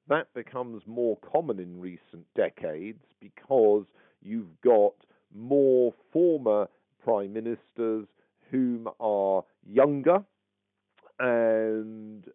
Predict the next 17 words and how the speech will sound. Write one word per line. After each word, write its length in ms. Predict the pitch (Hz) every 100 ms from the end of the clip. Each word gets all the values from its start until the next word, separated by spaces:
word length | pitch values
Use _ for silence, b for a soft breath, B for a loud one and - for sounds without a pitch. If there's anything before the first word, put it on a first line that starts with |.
| -
who 220 | 131 113 107
are 160 | 104 - _
still 420 | - 120 101 98 -
active. 540 | 143 - - 160 180 - -
They've 320 | 98 101 95
not, 340 | 101 113 123 - _ _ - -
um, 600 | 101 101 98 98 98 98 - b b b -
and, 680 | 123 120 120 127 127 117 _ _ -
uh, 220 | 123 131 120 _ _
party 280 | 156 151 135
politics 720 | - 139 131 - 117 - _ _ 87 -
gives 240 | 156 110 _
them 240 | 113 107 110
the 80 | 110
opportunity, 880 | - 98 _ 147 139 120 - 117 - 92
wi-, 220 | 110 151 -
if 140 | 151